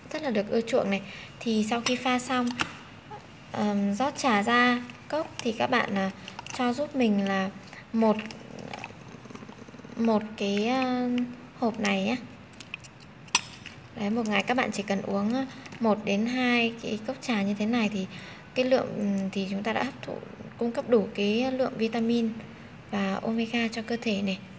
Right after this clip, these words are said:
rất là tốt cho sức khỏe này. À, đây là cái kết cấu của siro này. Cái vị của nó thì nó sẽ giống như là, ờ, cái siro và ngâm với mật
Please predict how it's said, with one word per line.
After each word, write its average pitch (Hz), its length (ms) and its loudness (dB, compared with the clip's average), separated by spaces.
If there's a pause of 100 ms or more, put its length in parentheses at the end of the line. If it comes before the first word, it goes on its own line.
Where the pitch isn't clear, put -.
(220)
rất 294 160 4
là 262 100 4
tốt 262 220 2 (260)
cho 247 140 -2
sức - 220 -2
khỏe 190 240 2
này. 98 160 -2 (4000)
À, 214 80 -2 (280)
đây 220 140 4
là 214 140 2
cái 208 140 0
kết 262 180 -2
cấu 185 140 0
của 220 120 -2
siro 233 460 2
này. 202 160 0 (420)
Cái 196 100 2
vị 233 200 4 (100)
của 202 100 2
nó 185 340 4
thì 220 220 2
nó 196 160 2
sẽ - 180 -2
giống 208 300 2
như 240 140 2
là, 208 160 2 (600)
ờ, 196 300 0
cái 190 140 2
siro 240 520 4
và 208 360 2 (360)
ngâm 233 300 4
với 208 160 2
mật 233 140 4